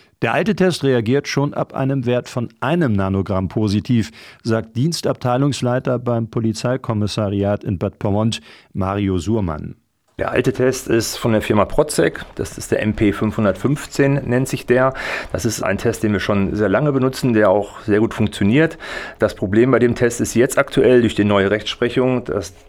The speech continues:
Speaker 2: in dem Test noch dieser natürlich positiv bei T H C reagiert, bei einem Nanogramm.
Speaker 1: Und die Firma Protzek, also der Hersteller dieser Tests, lässt den neuen Test namens Green Check erst noch prüfen. Und zwar von den Polizeikräften im Straßenverkehr.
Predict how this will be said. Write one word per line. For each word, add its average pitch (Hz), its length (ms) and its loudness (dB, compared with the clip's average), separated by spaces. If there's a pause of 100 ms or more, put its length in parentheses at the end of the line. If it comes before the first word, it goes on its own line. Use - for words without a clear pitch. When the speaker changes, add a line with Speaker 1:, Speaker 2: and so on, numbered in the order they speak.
(340)
Speaker 2:
in 85 160 -4
dem 101 180 0
Test - 320 -4
noch 120 400 0
dieser 104 340 -4
natürlich 107 380 0
positiv 113 360 0
bei 107 100 4
T 107 160 2
H 104 80 4
C 110 180 0
reagiert, 113 720 4
bei 101 100 2
einem 110 300 0
Nanogramm. 98 480 0 (840)
Speaker 1:
Und 135 180 2
die 127 140 4
Firma 143 380 2
Protzek, 147 800 -4
also 120 240 0
der 104 160 0
Hersteller 123 540 0
dieser 123 320 0
Tests, - 500 -4 (120)
lässt 117 360 -2
den 117 160 2
neuen 117 340 2
Test - 400 -4
namens 117 480 0
Green 151 340 0
Check - 380 -2
erst 117 220 -4
noch 113 140 -2
prüfen. 123 500 -2 (460)
Und 113 120 -2
zwar 127 300 0
von - 140 -2
den 165 100 0
Polizeikräften 147 920 0
im 131 100 0
Straßenverkehr. 110 920 0